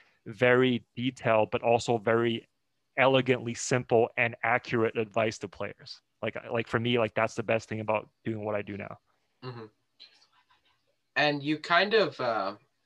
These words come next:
Speaker 2: a couple months ago, my next question here is, a couple months ago, you started the two forward, three defensemen project. I really liked that idea. So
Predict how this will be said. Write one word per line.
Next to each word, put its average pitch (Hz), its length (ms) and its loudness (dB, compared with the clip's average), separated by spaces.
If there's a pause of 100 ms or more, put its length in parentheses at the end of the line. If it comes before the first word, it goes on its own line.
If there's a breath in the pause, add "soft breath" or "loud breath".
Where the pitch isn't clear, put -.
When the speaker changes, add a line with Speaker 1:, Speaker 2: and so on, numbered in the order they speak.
(120)
Speaker 2:
a 147 40 -8
couple 151 260 2
months 139 240 2
ago, 117 420 0
my 135 100 -2
next 131 220 -4
question 120 260 -4
here 113 120 -2
is, 110 80 -4
a - 260 -20
couple 185 140 0
months 151 160 0
ago, 143 120 2
you 135 100 2
started 131 420 2
the 117 120 0
two 185 180 -2
forward, 143 360 0
three 135 140 -4
defensemen 123 460 -6
project. - 580 -8 (1080)
I 165 380 6
really 147 260 4
liked 139 280 0
that 120 160 0
idea. 113 520 -2
So 123 400 -2